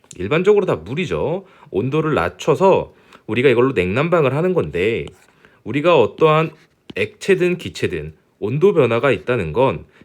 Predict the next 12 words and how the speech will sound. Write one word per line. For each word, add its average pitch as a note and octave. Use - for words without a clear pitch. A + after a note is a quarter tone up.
그거에 D#3
따라서 D#3
최적 C4
변화가 G3
있다는 G2
거거든요. D#2+
즉, F3+
우리가 D3+
일정한 F3
어떠한 C3
관로 A2+
내에서, F2+